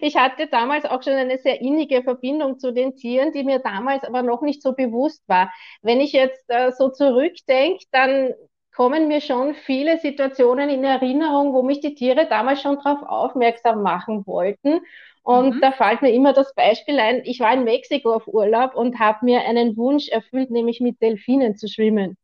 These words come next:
Speaker 1: Und da gab's so zehn Bahnen, wo die Menschen mit Delfinen zusammen waren und plötzlich ist ein Delfin aus der hintersten Bahn abgebüxt und ist bei mir aufgetaucht.
Speaker 2: Oh,
Speaker 1: Und
Speaker 2: krieg
Speaker 1: der
Speaker 2: ich
Speaker 1: hat
Speaker 2: Gänsehaut.
Speaker 1: Ja,
Speaker 2: <laughs>
Speaker 1: total süß. Und er hat echt, äh, Körperkontakt gesucht.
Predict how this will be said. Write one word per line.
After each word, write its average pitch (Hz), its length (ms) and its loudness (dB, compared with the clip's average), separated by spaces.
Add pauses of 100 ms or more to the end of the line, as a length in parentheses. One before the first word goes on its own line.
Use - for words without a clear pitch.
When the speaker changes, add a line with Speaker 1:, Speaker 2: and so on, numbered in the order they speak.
(540)
Speaker 1:
Und 220 400 0
da 220 80 2
gab's 214 340 0
so 262 120 -6
zehn 254 420 0
Bahnen, 240 500 2
wo 240 100 2
die 247 140 -4
Menschen 247 460 0
mit 262 180 -2
Delfinen 269 540 2
zusammen 262 560 -2
waren 220 280 2
und 254 120 -4
plötzlich 233 420 -4
ist 269 240 -6
ein 240 180 0
Delfin 269 500 0
aus - 180 -4
der 254 140 2
hintersten 277 580 0
Bahn 226 240 -2
abgebüxt - 840 -4
und 262 200 -4
ist 269 180 -6
bei 262 120 0
mir 262 280 2
aufgetaucht. - 640 -2 (640)
Speaker 2:
Oh, 220 160 -4
Speaker 1:
Und - 20 -6
Speaker 2:
krieg 233 140 -2
Speaker 1:
der 226 60 2
Speaker 2:
ich 240 100 0
Speaker 1:
hat - 20 4
Speaker 2:
Gänsehaut. 226 680 -6
Speaker 1:
Ja, 320 460 4
Speaker 2:
<laughs> - 20 -2
Speaker 1:
total 294 380 -2
süß. 302 380 -6
Und 285 140 -2
er 269 120 0
hat 262 220 -2
echt, - 340 -4
äh, 262 160 -4
Körperkontakt 269 920 0
gesucht. 269 520 -4